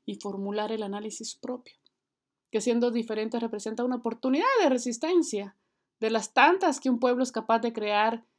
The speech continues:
con su ingenio, su amor, su cultura, su lealtad y su rea-, y su raíz milenaria.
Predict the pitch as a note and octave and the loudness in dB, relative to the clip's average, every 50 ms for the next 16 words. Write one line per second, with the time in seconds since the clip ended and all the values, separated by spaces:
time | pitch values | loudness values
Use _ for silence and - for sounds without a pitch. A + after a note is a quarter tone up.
0 | _ _ _ _ - - A3+ G3 G#3+ A3+ G#3 F#3+ - C4+ C#4+ C#4 C4+ A#3+ G#3+ F#3+ | _ _ _ _ -6 -6 -6 -4 -4 -6 -4 0 2 4 6 6 6 6 4 0
1 | F3+ F3 F3 F3 - - F#3 F3 F3+ G3+ A3 A#3 B3+ C4+ C4+ B3 G#3 G3 - - | -2 -4 -4 -6 -8 -8 -6 -6 -4 -2 2 4 6 6 6 6 2 -2 -6 -10
2 | G3+ - - F#3+ F3 - _ _ - C#4 C#4+ C#4+ C4+ C4 A#3+ A3 G3 F#3 F3+ - | -12 -10 -10 -12 -12 -14 _ _ -4 -2 0 2 2 0 0 -2 -4 -6 -10 -14
3 | _ _ _ _ _ _ _ _ _ - - A3+ A3 G#3 G3+ G3+ G3 - _ - | _ _ _ _ _ _ _ _ _ -4 -2 0 2 2 0 0 -2 2 _ 8
4 | C#4 C#4 C4 A#3+ G#3+ F#3+ G3 - G3+ G3 - G#3+ G3+ G#3 G#3+ G3+ G3 - - G#3 | 10 10 10 8 6 2 -2 -8 -10 -8 -8 -8 -8 -6 -6 -8 -6 -8 -8 -8
5 | G3 - A3 G3+ G3+ G3+ G#3 G#3+ - A#3 A3+ G3 G3 G3 F#3+ F#3+ G3+ - - | -6 -6 -4 -2 -2 -2 -2 -2 -4 -6 -6 -4 -6 -6 -6 -8 -10 -12 -18